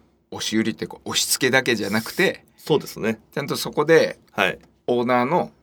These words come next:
Speaker 1: 好みも
Speaker 2: はい。はい。
Speaker 1: 聞いてくれる。
Speaker 2: そうです。
Speaker 1: はい。
Speaker 2: はい。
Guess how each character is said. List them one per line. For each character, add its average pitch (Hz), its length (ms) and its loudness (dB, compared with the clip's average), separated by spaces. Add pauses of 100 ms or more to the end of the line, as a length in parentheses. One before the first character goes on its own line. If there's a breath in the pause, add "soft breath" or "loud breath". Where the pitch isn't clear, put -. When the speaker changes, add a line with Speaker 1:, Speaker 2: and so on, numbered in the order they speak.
(120)
Speaker 1:
好 113 120 0 (100)
み - 160 -6 (180)
も 214 140 2
Speaker 2:
は 98 140 -2
い。 - 20 0
は 82 60 -6
い。 - 60 -18 (140)
Speaker 1:
聞 113 140 -6
い - 40 -2
て 117 100 -4
く 107 100 -6
れ 95 120 -4
る。 95 140 -10 (220)
Speaker 2:
そ 117 160 0
う - 20 2
で - 100 -8
す。 - 100 -12
Speaker 1:
は - 200 -6
い。 - 120 -8 (180)
Speaker 2:
は 90 160 -6
い。 - 80 -12